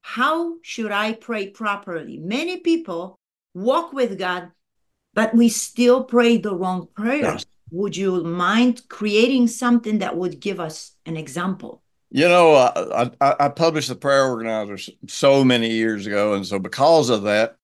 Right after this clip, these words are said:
Speaker 2: I got invited into so many prayer seminars.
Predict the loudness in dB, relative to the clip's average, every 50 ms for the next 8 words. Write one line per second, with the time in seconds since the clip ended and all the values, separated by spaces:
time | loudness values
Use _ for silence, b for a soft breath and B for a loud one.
0 | _ _ _ -4 -2 0 2 4 4 2 2 0 0 -2 0 0 -2 -2 -4 -6
1 | -10 -10 -10 -10 -8 -4 0 2 4 4 4 4 2 2 2 0 0 -4 -8 -8
2 | -4 -2 0 2 2 2 0 0 -2 -6 -10 -16 -10 -6 -4 -4 -4 -2 -4 -4
3 | -4 -4 -4 -4 -6 -8 -14